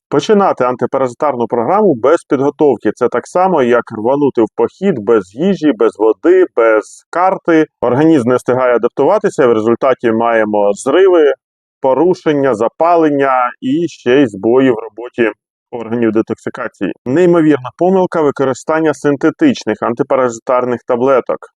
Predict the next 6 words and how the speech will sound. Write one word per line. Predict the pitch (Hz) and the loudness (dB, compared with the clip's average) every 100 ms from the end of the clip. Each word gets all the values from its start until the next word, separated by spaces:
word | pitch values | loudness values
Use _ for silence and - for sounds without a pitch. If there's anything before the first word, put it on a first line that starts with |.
| _ _ | _ _
Синтетика | - 131 160 170 156 147 | -2 0 2 0 0 -2
вбиває | 120 117 127 127 123 | 0 2 2 2 -2
все | - 135 | -2 0
підряд | 135 123 151 185 - - | 0 0 0 0 -4 -8
і, | 127 117 117 | -4 2 4
е, | 113 | 4